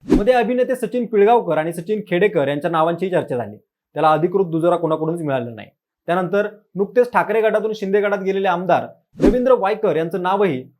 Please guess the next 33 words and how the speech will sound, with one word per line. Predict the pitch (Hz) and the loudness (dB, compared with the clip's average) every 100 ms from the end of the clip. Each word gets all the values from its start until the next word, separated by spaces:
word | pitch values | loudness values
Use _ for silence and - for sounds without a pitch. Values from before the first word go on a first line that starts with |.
| - | -8
उमेदवारीसाठी | 214 240 233 220 214 | -2 0 2 0 -2
पुढे | 202 190 147 | -2 2 2
आलं. | 113 - _ _ _ - | 2 -4 _ _ _ -10
मात्र | 135 160 | -4 -2
त्यांच्या | 160 156 165 | -2 -2 0
नावाला | 160 180 131 - _ _ | 2 2 0 -6 _ _
महायुतीमधूनच | 165 208 226 240 226 226 220 | -2 0 0 0 -2 -2 -2
विरोध | 165 175 156 | -2 0 0
होत | 143 | -2
आहे. | 120 - _ _ _ _ - | -6 -12 _ _ _ _ -10
मुंबई | 190 240 | -2 0
उत्तर | 262 - 247 | 2 2 -2
पश्चिम | 226 233 226 | -2 -6 -6
मतदारसंघामध्ये | 214 214 214 180 180 196 151 | -4 -4 -4 -4 -4 -2 -2
भाजपाचे | 135 139 - 170 180 | -2 -4 -4 -4 -6
तीन, | 180 202 131 | -4 -2 -2
ठाकरे | 127 131 165 | -4 -4 -2
गटाचे | 170 170 175 | -2 -2 -4
दोन | 165 190 131 120 _ _ | 0 2 2 -6 _ _
आणि | 175 240 | -4 -2
शिंदे | 240 233 247 | 0 2 2
गटाचा | 240 240 240 | 0 -6 -4
एक | 220 185 | -2 0
आमदार | 151 120 | 0 -2
आहे. | 107 - _ _ | -10 -16 _ _
त्यामुळं | 151 151 170 190 - _ - | -4 0 2 0 -6 _ -4
या | 202 | -2
मतदारसंघामध्येही | 214 190 220 226 214 226 220 202 127 127 _ _ | 0 0 -2 -2 -4 -2 2 0 0 -10 _ _
अटीतटीची | 202 233 240 233 240 | -6 0 0 0 -2
लढत | 220 202 | -4 -2
होण्याची | 180 160 | -4 -6
शक्यता | 196 190 156 123 | -4 -6 -6 -8
आहे. | 104 | -10